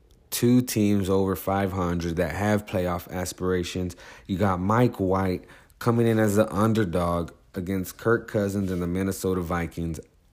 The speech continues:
I'm gonna take the New York Jets in this one. The Vikings are heavily favored, and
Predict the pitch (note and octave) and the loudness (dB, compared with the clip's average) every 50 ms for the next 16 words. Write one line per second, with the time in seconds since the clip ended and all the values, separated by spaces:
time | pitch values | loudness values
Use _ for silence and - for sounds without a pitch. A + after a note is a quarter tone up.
0 | _ - - C#3 D3 D#3+ E3 D#3 C#3 C3+ B2 A2 A2 G#2 - - - - G2 F#2 | _ -8 -4 0 2 2 2 2 4 4 4 4 2 0 -2 -4 -4 -2 -2 -2
1 | F2+ E2+ - - - - - G#2+ G2+ F#2 F#2 F#2 G2 G2 G2 G2 F#2+ F#2+ F#2+ E2+ | -2 -4 -6 -12 -20 -10 -4 -2 0 2 2 2 4 4 4 6 6 4 4 2
2 | D#2 D#2 C#2+ C#2+ F2 G2+ A2+ B2+ B2+ B2+ - A2 F#2+ F#2 F2+ F#2 F2 - - F2+ | 0 -4 -4 0 2 4 4 4 4 2 0 0 0 0 0 -2 -2 -4 -4 -4
3 | E2+ E2+ E2 E2 - - - - - - - - - _ _ _ _ _ - G#2+ | -4 -4 -4 -6 -8 -14 -20 -20 -20 -20 -20 -20 -20 _ _ _ _ _ -6 -2
4 | G#2+ G#2 F#2+ F2 E2 A2 A2+ C#3 E3 E3 G3 F3 D#3 B2+ G#2 F#2 F#2+ A#2 A#2+ C3 | 0 0 0 0 -2 0 2 2 2 2 2 2 4 4 4 4 4 4 4 4
5 | C3 C3 A2+ G#2 F#2 - - - F#2 F#2+ F#2+ E2+ D#2+ D2 D2 - - - _ - | 6 4 2 2 0 -2 -4 -2 -2 0 0 -2 -4 -6 -8 -10 -14 -20 _ -20
6 | - _ _ _ _ _ _ - G2 F#2+ F#2 F2+ F2+ F2+ E2+ C#2 | -20 _ _ _ _ _ _ -8 -6 -4 -4 -4 -4 -4 -6 -8